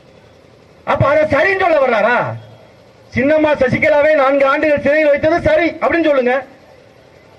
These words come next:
என்னை தீகார் சிறையில் அடைத்ததும் சரின்னு சொல்லுங்கண்ணே. அதையெல்லாம் சொல்லிட்டு நீங்க வந்து வாக்கு கேட்டீங்கன்னா சரி, கூட்டணி அமைச்சுக்கிட்டீங்கன்னா சரி. பாரதிய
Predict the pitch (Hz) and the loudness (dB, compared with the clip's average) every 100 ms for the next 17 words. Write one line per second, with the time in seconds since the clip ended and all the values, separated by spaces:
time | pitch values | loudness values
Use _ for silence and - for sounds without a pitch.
0 | 196 285 320 302 330 330 311 294 302 302 | -2 0 0 0 0 0 0 0 0 0
1 | 269 311 320 330 302 277 330 359 302 285 | 0 0 0 -2 0 0 0 0 0 0
2 | 262 226 294 233 117 - - - - - | -2 -2 -2 -2 -6 -10 -20 -20 -20 -20
3 | - - 160 208 226 277 240 233 277 294 | -20 -6 -2 0 0 0 0 0 0 0
4 | 302 330 277 - - - 214 269 262 247 | 0 2 0 -2 -16 -8 -4 0 0 0
5 | 262 311 311 240 226 277 285 262 262 247 | 0 0 0 0 0 0 0 -2 -2 -2
6 | 294 302 269 277 247 - - - - 302 | 0 0 0 0 -4 -18 -20 -14 -4 -2
7 | 311 277 262 262 262 269 302 285 262 254 | 0 0 0 -2 -2 0 -2 0 0 0
8 | - - - - - - - - - 175 | -6 -20 -20 -20 -20 -20 -20 -20 -4 -2
9 | 269 330 320 | 2 2 2